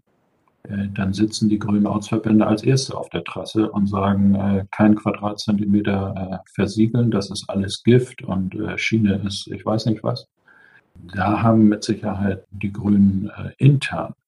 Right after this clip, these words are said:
die meisten Überzeugungsnotwendigkeiten. Auf der anderen Seite kann auch das genau ein Reiz sein. Äh, ich gehöre zu denen, äh, die sagen, wir müssen das, was wir schon jetzt beschlossen haben, aber wir müssen für den Klima-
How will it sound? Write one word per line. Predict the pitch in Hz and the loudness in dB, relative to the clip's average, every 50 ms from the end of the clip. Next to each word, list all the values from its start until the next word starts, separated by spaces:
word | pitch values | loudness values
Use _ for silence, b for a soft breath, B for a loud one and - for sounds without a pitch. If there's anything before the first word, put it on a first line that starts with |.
| _ - - | _ -8 -6
die | 87 90 90 87 - - - | -6 -6 -6 -10 -12 -10 -6
meisten | 87 90 92 104 113 110 - - - - 110 101 | -2 0 2 4 4 2 2 -2 -2 0 2 2
Überzeugungsnotwendigkeiten. | 101 104 95 95 92 - - - - 104 110 120 123 - - - 123 127 - - 123 117 120 120 120 - - - 120 120 117 113 110 113 - - | 2 0 -2 -4 -6 -6 -4 -2 0 0 0 0 0 -2 -2 -2 -2 -2 -2 -2 -2 -2 0 -2 -2 -4 -6 -4 -4 -2 -2 -2 -2 -4 -4 -4
Auf | - - - | -10 -8 -6
der | - - - | -6 -6 -2
anderen | 92 101 107 104 104 104 | 2 2 2 2 2 0
Seite | 107 104 98 101 - 104 | 0 0 0 0 0 -2
kann | - - 104 101 101 | -4 -2 -4 -2 -2
auch | 101 101 - | -4 -4 -2
das | - 107 104 101 - | -2 -2 -2 -2 -4
genau | - 104 101 98 95 98 98 | -4 0 2 2 2 2 0
ein | 98 95 92 92 | 0 -2 -4 -4
Reiz | - 95 101 117 117 - - | -2 0 0 0 0 -2 -4
sein. | - 92 85 - 95 107 120 - _ _ b b b b b b b b b b _ _ _ _ - | -6 -4 -4 -4 -4 -6 -8 -8 _ _ b b b b b b b b b b _ _ _ _ -14
Äh, | 101 95 92 92 95 | -12 -12 -14 -16 -20
ich | - - - - - - - | -20 -20 -20 -20 -20 -8 -4
gehöre | - 104 - 107 117 113 110 104 | -2 4 6 6 8 8 6 4
zu | - - 104 | 2 0 -2
denen, | - 101 101 98 98 98 95 95 92 92 | 0 2 2 4 4 2 2 0 -4 -4
äh, | 101 101 98 - - | -6 -6 -8 -6 -6
die | - 98 | -6 -6
sagen, | - 87 87 87 98 98 101 123 120 117 113 - | -6 -6 -8 -6 -4 -2 0 0 0 0 -4 -6
wir | - 98 | -8 -6
müssen | 95 98 107 107 - - 101 98 95 98 101 - _ _ _ _ _ _ _ _ _ _ _ _ _ - | -2 0 -2 0 0 0 0 0 0 -2 -8 -12 _ _ _ _ _ _ _ _ _ _ _ _ _ -10
das, | - 98 98 - - | -8 -8 -8 -8 -8
was | - 92 - - - | -8 -8 -8 -8 -10
wir | 95 | -10
schon | 95 - 98 92 | -8 -6 -6 -4
jetzt | 90 95 95 95 - | -2 -4 -4 -4 -6
beschlossen | - - - - 104 107 104 - 110 107 101 | -10 -10 -6 -2 -2 -2 0 2 0 0 0
haben, | 107 107 104 98 | 0 0 -2 -2
aber | 98 95 92 | -2 -6 -8
wir | 95 90 | -6 -2
müssen | 92 104 110 107 - 107 | 0 0 0 0 -2 -6
für | 98 - | -6 -6
den | - 98 95 | -6 -6 -6
Klima- | - - 101 98 98 101 98 98 | -6 -2 0 2 2 2 2 -2